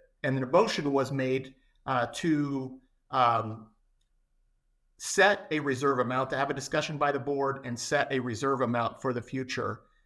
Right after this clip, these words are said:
Um, there was a couple of, uh, motions that C D F A, uh, kind of asked to be made, um, and were made. And that was one of them, to have a, um, discussion on the reserve and what it should be, and that they were spending some of that.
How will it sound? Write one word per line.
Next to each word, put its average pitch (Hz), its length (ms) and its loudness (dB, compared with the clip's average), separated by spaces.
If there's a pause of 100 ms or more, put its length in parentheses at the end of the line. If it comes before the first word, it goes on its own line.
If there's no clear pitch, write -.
(180)
Um, 107 360 -2
there 143 80 -2
was 143 120 -2
a 139 60 -2
couple 190 320 2
of, 131 280 0
uh, 120 180 0
motions 143 500 0
that 123 180 -4
C 156 160 -2
D 139 100 2
F 123 160 -2
A, 135 380 -2 (260)
uh, 113 240 0 (180)
kind 147 160 2
of 117 120 2
asked 139 400 0
to 123 80 -10
be 127 100 -6
made, 127 480 -2 (320)
um, 110 400 -4
and 120 180 -4
were 143 200 2
made. 107 400 -2 (640)
And 147 100 0
that 151 140 6
was 147 120 -2
one 147 200 2
of 127 100 0
them, 110 220 0
to 131 140 -2
have 135 360 -2
a, 117 480 -6
um, 98 460 -4 (500)
discussion 185 460 0
on 165 80 4
the 160 80 2
reserve 156 460 4
and 131 120 2
what 151 140 4
it 143 100 2
should 151 240 -2
be, 147 260 0
and 123 80 -2
that 117 120 -6
they 127 100 0
were 139 220 2
spending 147 360 -2
some 139 220 -2
of 131 60 -4
that. 135 400 2